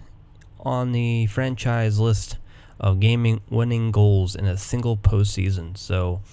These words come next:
on that list, a lot of illustrious names on here. We have Claude Lemieux, uh, in the ninety-six ninety-seven postseason with four, uh, tied with Chris Drury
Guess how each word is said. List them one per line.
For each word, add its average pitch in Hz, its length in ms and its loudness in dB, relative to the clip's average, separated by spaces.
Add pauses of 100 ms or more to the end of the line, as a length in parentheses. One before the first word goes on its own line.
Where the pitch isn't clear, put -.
(560)
on 123 200 0
that 127 180 0
list, 123 400 -2 (100)
a 117 100 -4
lot 139 200 0
of 139 100 -2
illustrious 131 680 -2
names 113 560 0
on 110 200 -2
here. 104 360 2 (280)
We - 80 0
have 101 100 2
Claude 113 300 -2
Lemieux, 123 500 0 (420)
uh, 98 640 4 (320)
in 110 140 0
the 110 80 4
ninety-six 110 520 2
ninety-seven 113 560 2
postseason 107 920 2
with 101 160 4
four, 131 520 -2 (440)
uh, 90 460 0 (380)
tied 104 460 4 (920)
with 101 460 2 (100)
Chris 123 260 -4
Drury 156 520 -4